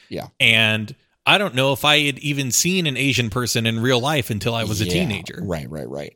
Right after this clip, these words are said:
Speaker 1: And
Speaker 2: You
Speaker 1: Southern,
Speaker 2: know?
Speaker 1: Southern California is very different. Yeah, yeah,
Speaker 2: Yeah. And
Speaker 1: yeah.
Speaker 2: so, like, how do you take someone who grew up in that kind of situation?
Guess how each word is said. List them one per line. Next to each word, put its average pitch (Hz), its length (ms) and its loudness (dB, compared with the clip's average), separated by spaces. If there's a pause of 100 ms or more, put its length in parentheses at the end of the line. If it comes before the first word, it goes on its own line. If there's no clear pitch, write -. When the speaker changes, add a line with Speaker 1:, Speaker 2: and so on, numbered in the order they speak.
Speaker 1:
And 117 140 -2
Speaker 2:
You 120 60 6
Speaker 1:
Southern, 110 120 4
Speaker 2:
know? 196 140 2
Speaker 1:
Southern 170 400 6
California 113 500 4
is 104 120 0
very 98 240 -2
different. 92 360 -4 (140)
Yeah, 95 160 -2
yeah, 82 160 -4
Speaker 2:
Yeah. 180 300 4
And 147 180 -2
Speaker 1:
yeah. - 60 0
Speaker 2:
so, 160 160 6
like, 151 160 4
how 185 180 2
do 214 80 -4
you 196 140 -2
take 175 240 0
someone 131 320 0
who 123 120 0
grew 120 360 0
up 127 200 0
in 107 140 -2
that 107 220 0
kind 113 180 -2
of 101 80 -2
situation? 101 720 -2